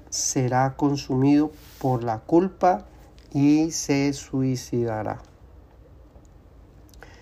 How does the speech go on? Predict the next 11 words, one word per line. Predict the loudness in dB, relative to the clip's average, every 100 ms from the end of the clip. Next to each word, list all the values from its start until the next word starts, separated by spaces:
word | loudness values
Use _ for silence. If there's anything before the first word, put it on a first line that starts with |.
| -20 -20 -12 0
Jesús | 0 2 0 0 -6 -10 -2
es | -2 -2
conducido | 0 2 2 -2 -2 0 0 -2 -6
ante | -4 -4 -4
Anás. | -8 -8 -10 -12 -16 -18 -20 -20 -20 -20 -20 -20 -20 -20 -20 -20 -20 -8 2
Prendieron | 6 6 6 2 -2
a |
Jesús | -2 -6 -4 -4 -6 -12 -16 -18 -10
y | -6
le | -4
ataron | -4 0 6 6 4 -2